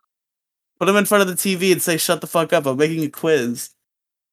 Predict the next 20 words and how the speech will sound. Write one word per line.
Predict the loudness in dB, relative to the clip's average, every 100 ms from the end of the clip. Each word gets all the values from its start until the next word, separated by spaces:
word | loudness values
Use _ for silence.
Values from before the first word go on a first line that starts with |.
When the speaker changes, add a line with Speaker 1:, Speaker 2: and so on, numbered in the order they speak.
| _ _ -20 -20 _ _ _ -4 -2 0 0 0 -2
Speaker 2:
Absolutely | -2 -2 0 0 0 0 -2 0
not. | 0 0 -2 -4 -6 -14 -18 -20 -20 _ -12
Speaker 1:
<laughs> | -4 0 0 0 -2 -2 -8 -12 -8 -10 -6
Just | -2
watch | 2 2 2
fucking | 0 0 0 -2 -6 -12 _ _ _ _ _ -8
D-, | -8
Bluey | -8 -6 0 2 2 2
or | 2
whatever | 2 2
the | 0
fuck | 0 -2 -2
kids | -4 -4 -2
watch | 0 2 2 2
<laughs> |
nowadays. | 0 2 2
Speaker 2:
That's | 4 4 4
bad | 4 4 2
parenting. | 0 0 -2 -10 -14 -16 -20 _ _ _ _
Speaker 1:
<laughs> | -2 2 2 2 2 2 2 2 2 0